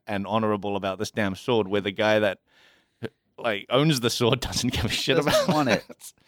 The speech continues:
Speaker 2: Wow. Well, okay. So I, I've been playing, uh, eighty Days.
Speaker 1: Yep.
Speaker 2: You told me to get this game. I got it. Six bucks.
Speaker 1: Yep.
Speaker 2: Something.
Speaker 1: Worth it?
Speaker 2: Uh, it's pretty fun. Um,
Speaker 1: Oh, I
Speaker 2: it,
Speaker 1: didn't say
Speaker 2: there's,
Speaker 1: yes.
Speaker 2: there's some cool moments. I played.
Speaker 1: <laughs>
Speaker 2: I did two th-, full playthroughs.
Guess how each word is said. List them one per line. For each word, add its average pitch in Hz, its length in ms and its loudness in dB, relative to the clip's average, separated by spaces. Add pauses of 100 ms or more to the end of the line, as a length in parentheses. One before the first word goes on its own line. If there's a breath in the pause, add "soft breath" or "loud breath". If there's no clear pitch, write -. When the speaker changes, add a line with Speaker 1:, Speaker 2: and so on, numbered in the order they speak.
(960 soft breath)
Speaker 2:
Wow. 90 320 -10
Well, 113 260 2
okay. 107 280 -2
So - 180 -2
I, 143 160 4 (120)
I've 147 120 2
been 156 100 -2
playing, 113 440 0 (840)
uh, 95 300 4 (160)
eighty 113 200 -2
Days. - 320 -8 (320)
Speaker 1:
Yep. 110 180 -2 (380)
Speaker 2:
You 117 100 -6
told 135 220 -2
me 131 60 0
to 123 40 0
get 113 160 -2
this 110 120 -12
game. 98 420 -4
I 98 60 -18
got 101 240 2
it. 92 160 -2 (800)
Six - 280 -4
bucks. - 580 -4
Speaker 1:
Yep. 120 280 2
Speaker 2:
Something. 110 380 -4
Speaker 1:
Worth 143 180 4
it? 190 140 2 (880)
Speaker 2:
Uh, - 80 -8
it's - 100 -4
pretty - 180 -2
fun. - 140 -8 (580)
Um, 110 280 2
Speaker 1:
Oh, 85 80 -4
I 87 240 -2
Speaker 2:
it, 87 40 -2
Speaker 1:
didn't 98 180 0
say 139 80 0
Speaker 2:
there's, 90 180 0
Speaker 1:
yes. 92 320 -4
Speaker 2:
there's 160 160 2
some 180 120 0
cool 180 180 2
moments. 117 300 2
I 285 140 2
played. 165 240 4
Speaker 1:
<laughs> - 40 -14
Speaker 2:
I 131 100 6
did 151 240 -4
two 185 160 0
th-, - 180 -10
full 160 180 -2
playthroughs. 117 360 0